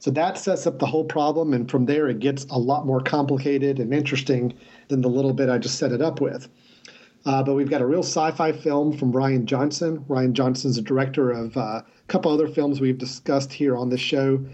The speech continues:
mainly The Brothers Bloom, and his original film,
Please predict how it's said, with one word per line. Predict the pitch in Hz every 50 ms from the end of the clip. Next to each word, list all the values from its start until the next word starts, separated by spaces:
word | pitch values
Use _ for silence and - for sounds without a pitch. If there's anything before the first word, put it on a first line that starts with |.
| - - - -
mainly | 127 127 135 156 170 175 160 139
The | 120 131
Brothers | - 143 143 139 139 139 131
Bloom, | - 113 131 135 139 143 143 143 147 - -
and | 139 135 123
his | 127 120 123
original | 120 113 151 180 165 165 147 139 135
film, | 135 - 139 127 123 120 117 131